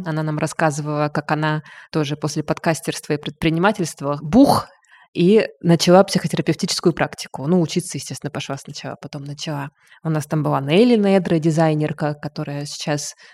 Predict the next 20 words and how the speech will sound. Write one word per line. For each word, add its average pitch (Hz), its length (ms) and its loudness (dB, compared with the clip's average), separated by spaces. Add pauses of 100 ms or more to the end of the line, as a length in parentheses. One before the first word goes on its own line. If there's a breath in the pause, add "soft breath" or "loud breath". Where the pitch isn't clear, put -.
закрыла 185 340 6
бизнес, 170 560 2
между 139 220 -8
прочим, 139 380 -8
и 147 100 -12
сейчас 196 500 -2 (380 loud breath)
учится 160 320 -6
на 156 80 -4
художницу. 143 640 -6
У 147 40 -6
нас 147 200 -4
там 151 220 -4
был 156 280 0 (300 soft breath)
Егор 170 280 4
Лебедев, 151 520 0
который 151 320 -4
ведет 151 300 -2
такой 156 240 -4
популярный 151 560 -4
блог 147 480 -6